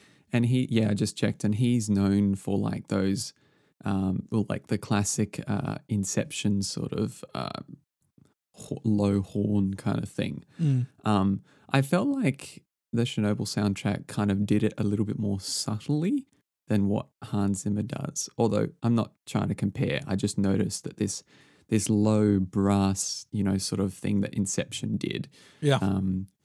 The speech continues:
Speaker 1: she managed to do just a little bit more kind of, um, subtle. Anyway, but, um, I would lis-,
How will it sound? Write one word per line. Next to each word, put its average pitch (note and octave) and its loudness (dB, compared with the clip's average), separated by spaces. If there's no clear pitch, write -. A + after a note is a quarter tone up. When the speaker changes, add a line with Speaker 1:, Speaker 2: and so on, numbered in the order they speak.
Speaker 1:
she A2 0
managed G#2 0
to - -10
do G#2 2
just - -6
a F#2+ -10
little A2+ 0
bit G#2+ -2
more G2 2
kind G2 -2
of, F#2+ -2
um, G2 -4
subtle. - -8
Anyway, - -4
but, A#2 2
um, A2 2
I B2 2
would F3+ 2
lis-, D3+ -2